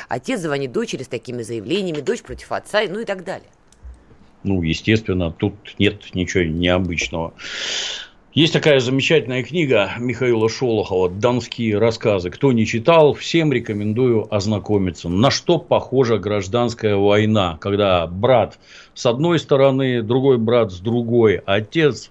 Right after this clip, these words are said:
Speaker 2: сын, и во что это выливается? Ничего, так, к моему ужасу и всеобщему, наверное, ужасу, ничего необычного в этом нет.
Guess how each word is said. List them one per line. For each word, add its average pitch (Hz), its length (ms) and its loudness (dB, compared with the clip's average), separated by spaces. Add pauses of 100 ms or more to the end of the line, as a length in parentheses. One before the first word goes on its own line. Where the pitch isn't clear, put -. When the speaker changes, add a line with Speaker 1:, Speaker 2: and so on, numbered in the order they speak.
Speaker 2:
сын, 147 520 -2 (180)
и 147 80 0
во 165 140 2
что 156 240 -2
это 120 160 -2
выливается? 92 800 0
Ничего, 131 600 2
так, 120 160 -6 (360)
к - 200 -20
моему 107 680 2
ужасу 107 440 2
и 92 100 0
всеобщему, 92 500 -2
наверное, 85 380 0
ужасу, 78 460 -2 (340)
ничего 135 500 6
необычного 117 720 2
в - 40 2
этом 98 320 0
нет. 156 240 2